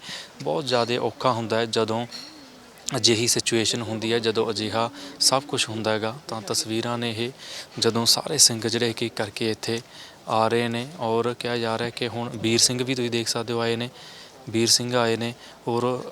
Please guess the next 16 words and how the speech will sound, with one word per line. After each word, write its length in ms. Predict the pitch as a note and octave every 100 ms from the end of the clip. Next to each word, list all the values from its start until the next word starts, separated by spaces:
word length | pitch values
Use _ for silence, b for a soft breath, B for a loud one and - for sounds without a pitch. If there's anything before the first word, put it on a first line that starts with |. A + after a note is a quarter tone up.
| -
ਆਰਟਿਸਟ 420 | A2+ A#2 C3 -
ਜਿਹੜੇ 320 | B2 A#2 B2+
ਆ 80 | B2
ਇੰਡਸਟਰੀ 500 | B2+ A2+ A2 - A#2+
ਤੋਂ 120 | A#2
ਲਗਾਤਾਰ 580 | A#2 A2 A2 A2+ A#2 A2
ਆ 160 | A2 A2
ਰਹੇ 180 | A2+ A2+
ਨੇ। 200 | A2+ A#2+ B B B -
ਤਾਂ 160 | A#2+
ਇਸ 180 | B2 B2
ਤੋਂ 200 | - B2
ਬਾਅਦ, 400 | A2+ A#2 B2+ A#2+
ਅ, 600 | A2 - - - C3 A2+
ਜਿਹੜਾ 200 | A2 A#2
ਹੈਗਾ 420 | A#2 A#2 A#2+ B2+